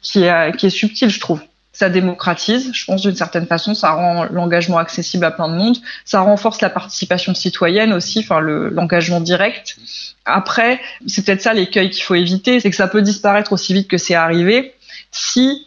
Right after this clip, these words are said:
n'y a pas une structuration derrière,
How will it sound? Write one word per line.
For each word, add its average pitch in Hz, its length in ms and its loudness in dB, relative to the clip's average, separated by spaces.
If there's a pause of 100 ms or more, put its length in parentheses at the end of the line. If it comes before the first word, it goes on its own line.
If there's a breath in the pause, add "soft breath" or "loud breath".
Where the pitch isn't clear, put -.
(120)
n'y 185 80 2
a 180 80 4
pas 208 460 0
une 190 100 2
structuration 208 800 2
derrière, 196 600 2